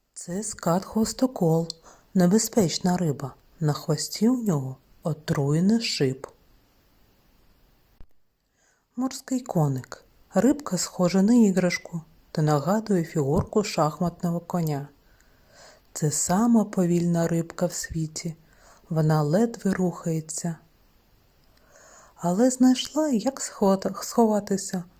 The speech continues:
Запливає в водорості, чіпляється хвостиком та змінює свій колір.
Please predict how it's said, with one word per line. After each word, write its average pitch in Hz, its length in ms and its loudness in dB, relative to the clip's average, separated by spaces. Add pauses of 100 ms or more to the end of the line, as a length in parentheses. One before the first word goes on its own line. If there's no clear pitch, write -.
(400)
Запливає 165 680 2
в 147 80 2
водорості, 220 680 0 (220)
чіпляється 160 600 -2
хвостиком 196 720 -2 (640)
та 185 160 0
змінює 226 580 4
свій 226 280 -4
колір. 165 580 0